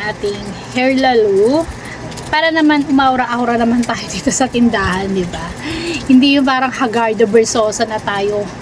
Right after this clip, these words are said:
tignan ng mga ating mga customers. Tsaka one thing pa, kaya pinaputol ko na rin si perm, yung ating kulot-kulot, is dahil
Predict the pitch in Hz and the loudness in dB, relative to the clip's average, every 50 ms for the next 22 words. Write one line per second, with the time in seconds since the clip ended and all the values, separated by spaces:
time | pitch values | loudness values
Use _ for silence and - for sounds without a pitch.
0 | - - - 349 302 254 - - - 240 214 233 247 247 262 262 262 262 254 254 | -12 -10 -8 -8 -8 -8 -6 -4 -4 0 2 4 6 6 6 6 6 6 6 4
1 | 240 240 240 240 240 220 226 226 - 247 240 233 226 220 214 214 208 - 220 208 | 4 2 0 0 0 -2 -4 -4 -2 -2 -2 0 0 0 -2 -2 -2 0 0 0
2 | 202 202 - - - - 226 226 220 214 202 196 180 175 180 202 208 - - - | 0 -2 -4 -6 -6 -2 0 0 0 0 -2 -4 -2 -2 -4 -4 -4 -4 -4 -4
3 | - - - - - - - - - - - - - - - - - - - - | -4 -4 -6 -6 -6 -8 -8 -8 -8 -8 -8 -8 -8 -8 -8 -6 -6 -6 -6 -6
4 | - - - - - - - - - - - - - - - 269 - 294 277 269 | -8 -8 -8 -8 -8 -8 -10 -10 -10 -10 -12 -10 -8 -4 -4 -2 0 0 0 2
5 | 269 269 269 269 269 269 262 - 285 277 285 269 - - 247 214 214 214 - - | 2 2 2 2 0 0 -2 0 2 2 2 2 2 0 -2 -2 0 -2 -2 -2
6 | - 240 233 233 233 233 269 262 269 269 - - 302 311 - 311 302 285 - 311 | -2 -2 -2 -2 -2 -2 -2 -2 -2 -2 -2 -4 -4 -4 -2 -2 -4 -2 0 0
7 | 285 294 285 285 277 277 269 269 254 - 320 254 - - 254 240 233 226 220 226 | 2 2 2 2 2 2 2 2 2 0 -2 -4 -4 -2 0 2 4 4 4 4
8 | 233 247 262 269 269 262 254 220 226 233 240 - 254 247 247 - - 254 254 240 | 4 6 6 4 4 4 2 0 0 -2 -2 -2 -2 -2 -2 0 0 0 0 0
9 | 330 - - 285 254 240 233 226 214 214 202 220 262 262 - 359 - - - - | 0 0 2 2 4 4 4 4 4 2 2 0 -2 -2 -4 -8 -8 -8 -8 -8
10 | - - - - - - - - - - - - 269 269 240 - - 269 269 262 | -8 -8 -8 -6 -6 -6 -6 -6 -8 -6 -4 0 0 0 0 0 0 0 0 0
11 | 254 254 269 262 262 262 254 254 254 254 254 254 254 254 | 0 0 0 0 2 2 2 4 4 4 4 4 4 2